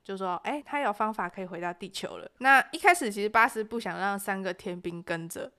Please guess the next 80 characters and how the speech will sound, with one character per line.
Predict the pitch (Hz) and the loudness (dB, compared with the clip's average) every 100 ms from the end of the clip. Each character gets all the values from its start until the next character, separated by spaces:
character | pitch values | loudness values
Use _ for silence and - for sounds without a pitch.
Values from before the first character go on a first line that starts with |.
| _ | _
因 | 294 | 0
为 | 339 | 2
我 | 247 | 2
们 | 190 | 0
从 | 202 190 | -2 -2
电 | 233 190 | -4 -4
影 | |
一 | 202 | -6
开 | 214 196 | -6 -6
始 | 175 | -8
就 | 196 | -8
可 | - | -8
以 | |
看 | 202 180 | -6 -8
到 | 175 | -6
他 | 202 | -6
其 | 190 175 | -6 -10
实 | |
对 | 180 190 | -6 -6
新 | 185 196 185 | -4 -8 -8
兵 | 185 175 180 196 _ _ _ _ | -8 -8 -10 -16 _ _ _ _
很 | 175 170 | -8 -8
受 | 202 - 202 | -8 -2 -2
不 | 196 | -2
了。 | - - - - | -6 -8 -10 -2
那 | 233 226 | 2 4
但 | 254 285 | 4 2
是 | 285 254 | 0 -2
随 | - 208 | 0 0
着 | 220 214 214 208 | 4 6 4 2
跟 | 226 | -2
大 | 226 220 | 0 0
家 | 214 | 0
开 | 214 226 | 0 -4
始 | 180 | -4
相 | - 190 202 | -4 -4 -4
处 | 202 | -6
的 | - - | -6 -2
时 | 175 | -2
候， | 170 | 0
巴 | 190 190 | 2 2
斯 | 202 202 | -2 -4
就 | 202 185 180 - | -2 0 -2 -6
开 | 214 196 | -6 -6
始 | 180 170 | -8 -12
接 | - 202 214 | -6 -4 -2
纳 | 233 190 | 0 -2
了 | 170 | -2
大 | 180 180 | -2 -2
家。 | 170 - - - - - | -2 -6 -8 -8 -12 -4
可 | 214 | -4
是 | 302 302 | -2 0
呢， | 254 240 | 0 2
在 | 294 262 233 226 | 4 4 4 2
某 | 220 196 | 2 4
一 | 208 | 2
次 | - 294 | -2 -4
被 | 226 262 226 | 0 -2 -2
机 | 233 | -6
器 | - 214 | -4 -4
人 | 185 | -2
大 | 202 190 | 0 0
军 | 190 190 190 | 0 -8 -8
追 | - 190 | -2 -2
杀 | 190 185 170 | -2 -4 -4
的 | |
过 | 170 180 | -6 -8
程 | 185 196 | -8 -12
中， | - - 208 | -12 -10 2
巴 | 202 214 | 2 2
斯 | 214 | -4
就 | 196 190 | -8 -6
被 | 202 190 | -6 -8
抓 | - 226 202 202 | -8 0 2 2
到 | 220 185 | 2 0
了 | 185 | -4
飞 | - 190 | -6 -8
船 | - 160 175 | -8 -12 -12
上 | 175 - | -12 -14
面。 | 208 | -16